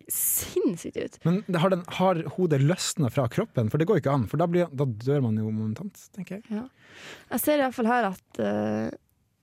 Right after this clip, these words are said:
Speaker 1: at på, på bildet her så ser familien veldig lykkelig ut, så det har gått
Speaker 2: Ja,
Speaker 1: bra med
Speaker 2: det har
Speaker 1: han.
Speaker 2: gått bra, ja.
Speaker 1: Og han,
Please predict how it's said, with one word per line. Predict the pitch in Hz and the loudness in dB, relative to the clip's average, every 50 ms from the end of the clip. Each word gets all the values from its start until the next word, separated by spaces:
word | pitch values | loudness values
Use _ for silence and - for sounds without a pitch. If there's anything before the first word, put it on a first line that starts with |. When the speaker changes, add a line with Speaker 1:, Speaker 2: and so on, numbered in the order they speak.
| _ _ _ _ _ _ _ _ _ _ _ _ _ _ - | _ _ _ _ _ _ _ _ _ _ _ _ _ _ -10
Speaker 1:
at | 453 359 208 - - _ - 214 - - | -8 -8 -8 -8 -12 _ -6 -6 -4 -4
på, | 208 202 | -8 -4
på | - 214 208 202 | -4 -4 -4 -2
bildet | 202 214 208 220 240 262 320 226 | 0 -2 -2 0 -2 -4 -4 -4
her | 180 185 170 | -4 -4 -4
så | - 233 | -6 -8
ser | 208 - - - 262 254 226 | -8 -8 -4 -2 -2 -2 -2
familien | - 247 254 254 240 208 196 185 | -4 -4 -4 -2 -2 -2 -2 -2
veldig | 208 220 226 208 | -2 -2 -2 -4
lykkelig | 202 - - - 202 170 | -4 -6 -6 -4 -4 -4
ut, | - - | -4 -4
så | - 190 | -4 -2
det | 175 | 0
har | 214 254 | 0 0
gått | 240 226 196 | 0 0 0
Speaker 2:
Ja, | - 196 | 2 2
Speaker 1:
bra | 196 202 - | 2 0 2
med | - | 2
Speaker 2:
det | 151 | 4
har | 175 | 4
Speaker 1:
han. | 175 190 | 4 4
Speaker 2:
gått | 156 | 4
bra, | 156 170 143 | 4 4 4
ja. | 107 98 - - - - - | 2 0 -4 -10 -12 -4 0
Speaker 1:
Og | 233 226 233 | 2 4 4
han, | 233 233 | 2 0